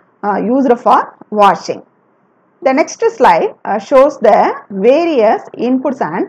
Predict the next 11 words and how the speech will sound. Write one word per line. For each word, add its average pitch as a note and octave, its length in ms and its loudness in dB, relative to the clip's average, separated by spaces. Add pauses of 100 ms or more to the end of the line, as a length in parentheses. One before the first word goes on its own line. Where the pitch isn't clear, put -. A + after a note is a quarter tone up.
(100)
outputs B3 480 -2
of - 160 0
the F4 200 0 (120)
washing B3 440 0
machine. - 300 -10 (680)
So B3 240 2
these A#3 200 0
are A3 160 4
the C4 60 0
inputs A3+ 640 2
buttons. F#3+ 560 -2